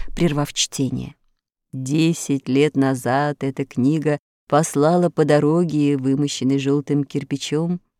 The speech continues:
твою сестру Элли, а теперь пришла и твоя очередь, дитя мое.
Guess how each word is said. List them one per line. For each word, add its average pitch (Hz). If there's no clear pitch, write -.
твою 131
сестру 147
Элли, 151
а 160
теперь 214
пришла 226
и 139
твоя 135
очередь, 123
дитя 117
мое. 139